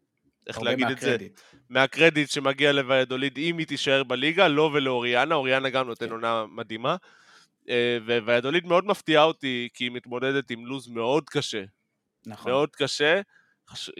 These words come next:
Speaker 1: כאילו, ה-, השתיים ש-, ש-, שתי הקבוצות ש-, שהיא הוציאה מהם תיקו כרגע, חשוב לציין שזאת בטיס, שמתמודדת על כרטיס לאירופה,
Speaker 2: נכון.
Speaker 1: ו-, ואתלטיק בלבאו, כמו שכבר ציינו, בסן ממס, שהוא מבצר וקשה מאוד לשחק שם.
Speaker 2: כן.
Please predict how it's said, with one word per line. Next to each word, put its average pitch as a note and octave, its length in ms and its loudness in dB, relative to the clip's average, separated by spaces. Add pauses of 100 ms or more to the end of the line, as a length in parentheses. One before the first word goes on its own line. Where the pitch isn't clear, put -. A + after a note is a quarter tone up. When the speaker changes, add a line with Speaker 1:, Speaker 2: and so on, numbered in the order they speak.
Speaker 1:
כאילו, A#2 400 -4
ה-, A2 320 2
השתיים C3+ 420 0
ש-, C#3 100 -6
ש-, B2+ 280 0 (760)
שתי - 180 -4
הקבוצות C3 360 -4
ש-, - 100 -4 (160)
שהיא A2 840 -8
הוציאה C#3 300 0
מהם B2+ 200 -4
תיקו C3+ 320 -4
כרגע, C3+ 380 -2
חשוב B2+ 280 -10
לציין C3 260 -4
שזאת A2+ 340 -10
בטיס, C3+ 400 0
שמתמודדת B2 600 -6
על A#2 80 -10
כרטיס A#2 380 -12
לאירופה, A#2 520 0 (560)
Speaker 2:
נכון. G2+ 280 -16
Speaker 1:
ו-, B2 240 4 (160)
ואתלטיק B2+ 460 -4
בלבאו, D3+ 400 4
כמו C#3 140 -8
שכבר C3 280 -6
ציינו, D3 360 2
בסן C3 280 -2
ממס, C3+ 300 -2
שהוא C#3+ 180 -6
מבצר D3+ 400 0
וקשה C3+ 360 -6
מאוד B2+ 180 -8
לשחק G#2 380 -12
שם. G2 120 -14 (580)
Speaker 2:
כן. G2 160 -18